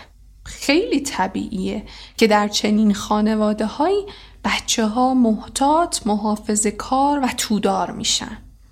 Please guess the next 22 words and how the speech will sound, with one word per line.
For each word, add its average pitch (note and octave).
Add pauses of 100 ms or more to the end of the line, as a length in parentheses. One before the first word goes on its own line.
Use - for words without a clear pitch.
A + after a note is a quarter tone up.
(460)
و B3+
البته A3
انفجاری، - (600)
یعنی G3+
تودارن، G#3+ (200)
محافظه‌کارن، G3+
حتی A#4+
وقتی B3+
بزرگ A3
می‌شن G#3+
و G3
ازدواج -
می‌کنن، G3+ (500)
اما D4+ (100)
بسیار C#4 (240)
از -
کوره G#3+
در -
می‌رن - (1160)
یا A#3
به A#3
شدت C4+